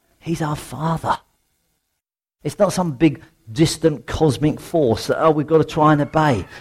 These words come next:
Oh, grace means that even if I don't obey him, he'll forgive me, whoever he is. God,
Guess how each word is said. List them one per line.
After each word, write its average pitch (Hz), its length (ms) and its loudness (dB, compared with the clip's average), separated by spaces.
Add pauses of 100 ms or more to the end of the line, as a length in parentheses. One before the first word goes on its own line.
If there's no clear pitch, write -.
Oh, 165 140 8
grace 170 400 -2
means 135 220 -2
that 135 100 -6
even 139 180 0
if 131 100 -2
I 135 60 2
don't 147 320 0
obey 117 400 2
him, 151 300 2 (180)
he'll 135 140 0
forgive 143 480 -2
me, 120 340 -2
whoever 95 440 -4
he 92 200 -14
is. 92 240 -18 (320)
God, - 240 -20